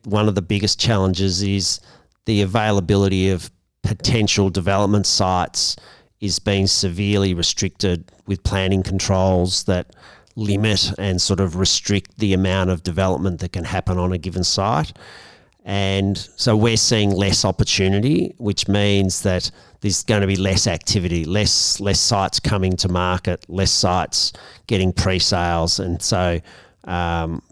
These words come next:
that's ultimately gonna affect the volume of activity in the market. I think the challenge is twofold, though. It's, it's, or, or it's even probably three factors. It's really,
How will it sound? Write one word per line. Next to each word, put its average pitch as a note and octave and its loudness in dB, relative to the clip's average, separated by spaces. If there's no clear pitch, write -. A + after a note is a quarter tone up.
that's G2+ -2
ultimately F#2+ 0
gonna F2+ 0
affect - -4
the G2 -2
volume F2 0
of E2+ -4
activity F2 -6
in F#2+ -4
the F2 0
market. F#2+ -2
I G#2 -4
think A#2+ 2
the A#2 2
challenge G#2+ 2
is - -2
twofold, G#2+ 2
though. B2 4
It's, - 0
it's, - -2
or, G2+ 2
or A2+ -2
it's - -2
even A2 2
probably G2+ 2
three G2 0
factors. F#2 -2
It's - -4
really, G#2+ 2